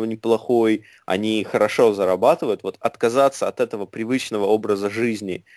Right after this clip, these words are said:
и идти куда-то в неизвестность, ну вот на этом этапе уже большинство не идут. Именно поэтому я говорю, что опасно. Вот эта вот прикормка, иллюзия обеспеченности, она делает из людей просто животных, которые уже ничем не рискуют в жизни, они вот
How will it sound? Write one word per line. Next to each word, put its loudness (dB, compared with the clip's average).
и 0
идти 0
куда-то 4
в -4
неизвестность, -2
ну -2
вот -2
на 0
этом -6
этапе -2
уже -2
большинство -6
не -6
идут. -16
Именно -2
поэтому 2
я 0
говорю, 0
что 0
опасно. 0
Вот 0
эта 2
вот -2
прикормка, 0
иллюзия 4
обеспеченности, -4
она 2
делает 4
из -4
людей -4
просто -4
животных, -2
которые -2
уже 0
ничем 0
не 2
рискуют 4
в -6
жизни, 0
они 0
вот -4